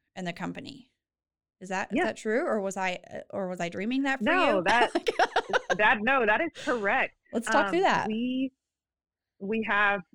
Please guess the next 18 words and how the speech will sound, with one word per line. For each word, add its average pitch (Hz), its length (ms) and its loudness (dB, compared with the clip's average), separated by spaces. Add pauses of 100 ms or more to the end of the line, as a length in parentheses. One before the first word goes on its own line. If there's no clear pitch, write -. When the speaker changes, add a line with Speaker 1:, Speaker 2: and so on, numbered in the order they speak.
(120)
Speaker 2:
just 202 220 -6
certain 202 200 0
incentives 196 480 -4
we 185 120 -4
get - 160 -4 (120)
to 180 460 -2 (720)
earn 220 380 2
every, 190 320 0
we 208 80 2
have 190 100 2
the 180 100 -2
opportunity 233 580 -2
to 175 140 -2
earn 190 180 -2
every 185 260 -2
year. 180 340 0
We 208 420 -2 (400)
earn 269 380 2